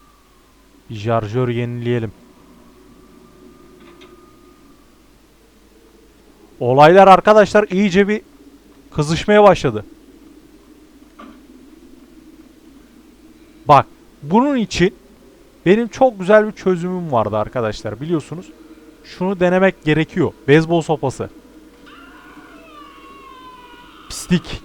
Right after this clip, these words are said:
geber. Geber. Lan! Canımı aldı.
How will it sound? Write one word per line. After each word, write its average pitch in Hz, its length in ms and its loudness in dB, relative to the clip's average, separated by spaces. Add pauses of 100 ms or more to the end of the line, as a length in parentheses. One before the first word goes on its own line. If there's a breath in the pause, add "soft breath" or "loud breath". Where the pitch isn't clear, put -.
geber. 135 340 6 (680)
Geber. 127 340 6 (500)
Lan! 302 200 4 (2500)
Canımı 302 380 6
aldı. 247 380 4